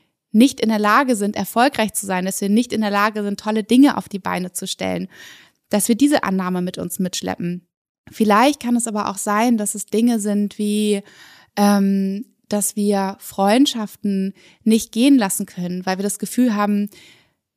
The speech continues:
ja, wir kennen diesen Menschen doch schon so lange und der gehört doch irgendwie dazu und es muss so sein. Aber wir merken, dass uns beispielsweise auch dieser Mensch gar nicht gut tut, weil er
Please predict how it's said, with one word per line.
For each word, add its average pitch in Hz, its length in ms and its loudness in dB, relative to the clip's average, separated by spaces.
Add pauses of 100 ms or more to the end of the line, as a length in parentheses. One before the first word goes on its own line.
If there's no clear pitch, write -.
ja, 240 300 4
wir 226 80 0
kennen 262 260 6
diesen 226 180 4
Menschen 202 280 0
doch 190 100 -2
schon 202 180 -4
so 196 80 -6
lange 196 220 -2
und 196 100 -6
der 196 80 0
gehört 196 340 2
doch 226 100 0
irgendwie 214 260 -2
dazu 202 400 0
und 226 140 2
es 196 120 -4
muss 226 200 2
so 220 120 -2
sein. 208 380 0
Aber 190 220 -4
wir 202 120 0
merken, 214 460 0
dass 185 160 -6
uns 202 140 -8
beispielsweise 196 600 -2
auch - 100 -10
dieser 196 220 -2
Mensch 220 440 0 (380)
gar 262 180 4
nicht 285 180 2
gut 330 220 4
tut, - 320 -6
weil 208 160 0
er 208 200 0